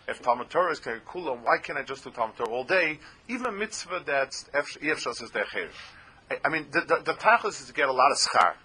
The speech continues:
Well, look, forget about schar, to do a lot of mitzvahs. Forget even about schar, you want to do it lishma. So mitzvahs have certain weights and certain,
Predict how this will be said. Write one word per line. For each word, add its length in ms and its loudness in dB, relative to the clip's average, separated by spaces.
Well, 180 2
look, 140 0
forget 180 2
about 160 4
schar, 320 2
to 80 -16
do 120 -4
a 60 0
lot 240 8
of 60 -2
mitzvahs. 560 -4
Forget 180 0
even 140 -2
about 180 4
schar, 260 6
you 40 2
want 180 2
to 100 -4
do 80 -8
it 40 -6
lishma. 320 -2
So 400 2
mitzvahs 400 -2
have 240 4
certain 460 -6
weights 320 -4
and 100 -14
certain, 580 -10